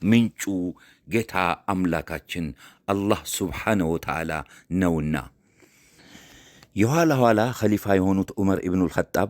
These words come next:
በኢስላም ላይ ካደረባቸው የከረረ ጥላቻ የተነሳ ነቢዩ መሐመድን ለመግደል ይፈልጉ ነበር። ግና የተወሰኑ የቁርአን አንቀጾች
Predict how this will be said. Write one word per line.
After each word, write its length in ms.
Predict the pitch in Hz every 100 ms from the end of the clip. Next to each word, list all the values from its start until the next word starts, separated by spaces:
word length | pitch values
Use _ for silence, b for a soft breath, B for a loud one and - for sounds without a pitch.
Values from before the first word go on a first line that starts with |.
| -
በኢስላም 640 | - 123 - 117 110 104 95
ላይ 160 | 90 85
ካደረባቸው 920 | - 98 78 98 85 92 85 - 90
የከረረ 480 | 92 - 127 101 90
ጥላቻ 400 | - 87 87 - 92
የተነሳ 440 | 82 92 90 - 123 120 B B B
ነቢዩ 260 | - 107 123
መሐመድን 500 | 123 104 107 101 95
ለመግደል 440 | 92 92 80 90 85
ይፈልጉ 360 | 80 85 82 85
ነበር። 320 | 78 - 69 67 _ -
ግና 180 | 92 90 78 71
የተወሰኑ 540 | 90 117 107 - 92
የቁርአን 460 | 85 82 80 85 87
አንቀጾች 500 | 85 82 82 80